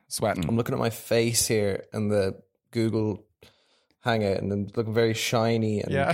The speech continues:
Speaker 2: red.
Speaker 1: <laughs> Look at me. I'm shiny too.
Speaker 2: Yeah, two shiny
Speaker 1: You can
Speaker 2: boys.
Speaker 1: see that. Yeah.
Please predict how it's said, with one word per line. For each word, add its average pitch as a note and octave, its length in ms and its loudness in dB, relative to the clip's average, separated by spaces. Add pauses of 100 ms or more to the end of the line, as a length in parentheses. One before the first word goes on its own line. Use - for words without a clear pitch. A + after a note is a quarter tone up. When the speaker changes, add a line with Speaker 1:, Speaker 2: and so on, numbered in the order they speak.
Speaker 2:
red. G2+ 360 2 (160)
Speaker 1:
<laughs> - 40 -10
Look A3 300 -2
at D3+ 100 -4
me. D3+ 440 -2
I'm F3 200 0
shiny E3 380 0
too. C3 340 -2 (560)
Speaker 2:
Yeah, A#2 380 -4
two C#3 220 -2
shiny B2 260 2
Speaker 1:
You B2+ 120 4
can - 20 0
Speaker 2:
boys. G#2+ 80 4
Speaker 1:
see A2 200 6
that. G2 240 0 (320)
Yeah. G#2+ 300 0